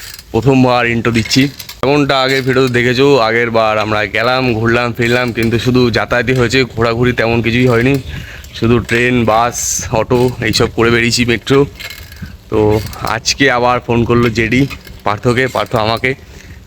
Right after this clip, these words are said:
যে ওরা একটু শপিং করতে যাবে, ওদের সাথে একটু যেতে হবে। রবিবার ছুটির দিন, আর চুলগুলো দেখছো পাগলের মতন অবস্থা। তো সে কারণে বেরিয়েছি, আগে একটু চুল কাটাবো,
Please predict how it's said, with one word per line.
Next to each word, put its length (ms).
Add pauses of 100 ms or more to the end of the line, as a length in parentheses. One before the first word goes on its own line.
যে 320
ওরা 140
একটু 140
শপিং 380
করতে 240
যাবে, 140
ওদের 180
সাথে 240
একটু 120
যেতে 260
হবে। 220 (580)
রবিবার 380
ছুটির 340
দিন, 180
আর 100
চুলগুলো 400
দেখছো 240
পাগলের 300
মতন 220
অবস্থা। 400 (880)
তো 120
সে 200
কারণে 340
বেরিয়েছি, 340
আগে 120
একটু 120
চুল 220
কাটাবো, 400